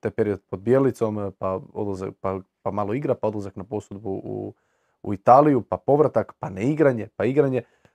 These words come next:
Zato to, to mi je sve nekako onako, za-, zato ne mogu dati nikakav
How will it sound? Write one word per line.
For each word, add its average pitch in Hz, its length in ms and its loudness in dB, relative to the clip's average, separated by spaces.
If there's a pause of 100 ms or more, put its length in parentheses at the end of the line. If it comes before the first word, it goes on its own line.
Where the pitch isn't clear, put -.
Zato 123 220 2
to, 131 220 2
to 156 180 8
mi 143 100 4
je 107 60 2
sve 117 180 2
nekako 110 400 0
onako, 104 360 -2 (320)
za-, 113 220 -2
zato 123 260 0
ne 131 80 2
mogu 120 180 0
dati 127 260 4
nikakav 117 360 2